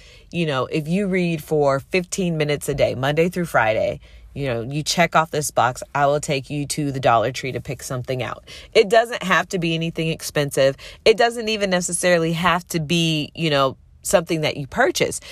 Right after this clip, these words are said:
You could just say, "Hey, you know, if you read these, you know, fifteen minutes a day for five days, we will have a huge family movie night on Friday."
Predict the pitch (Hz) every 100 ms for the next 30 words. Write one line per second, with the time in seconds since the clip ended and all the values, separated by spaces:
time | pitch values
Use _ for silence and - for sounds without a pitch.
0 | - - 185 190 - 214 220 180 185 180
1 | 180 175 175 185 165 147 - 175 160 143
2 | 147 - - 185 165 196 220 196 208 196
3 | 170 190 180 - - - 196 170 139 -
4 | 247 233 254 220 208 202 170 151 160 -
5 | - - - 139 - 202 202 185 170 160
6 | 151 - - 151 185 185 180 160 143 147
7 | - - 151 - - 208 220 220 180 196
8 | 180 165 160 147 147 127 123 120 - 82
9 | 73